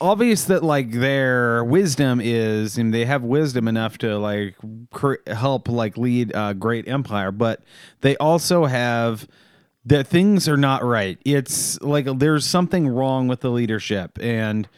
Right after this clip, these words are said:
there's something wrong with what they're doing, and that's something that, like, you kind of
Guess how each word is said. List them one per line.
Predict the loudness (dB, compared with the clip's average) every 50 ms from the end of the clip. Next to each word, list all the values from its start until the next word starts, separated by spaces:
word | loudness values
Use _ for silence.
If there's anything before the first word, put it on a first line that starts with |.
| _ _ _ _ _ _ _ _ _ 2
there's | 2 2 2 2 0
something | 2 2 2 2 2 2 2 4 4 4
wrong | 4 4 4 4 2 2
with | 0 0
what | 0 0 0 0
they're | 0 0 0 0
doing, | -2 -2 0 0 2 2 2 0 0 0 0 -2 -4 -8 _ _ _ _
and | -4 -2 -2 0 0 -2 -2 -2 0
that's | 0 0 0 -2 -2
something | 0 0 0 0 0 0 0 0 2
that, | 0 0 -2 -2 -2
like, | -2 -2 -2 -2 -4 -2
you | -2 0 0 0
kind | -2 -2 -2 -2 -2
of | -4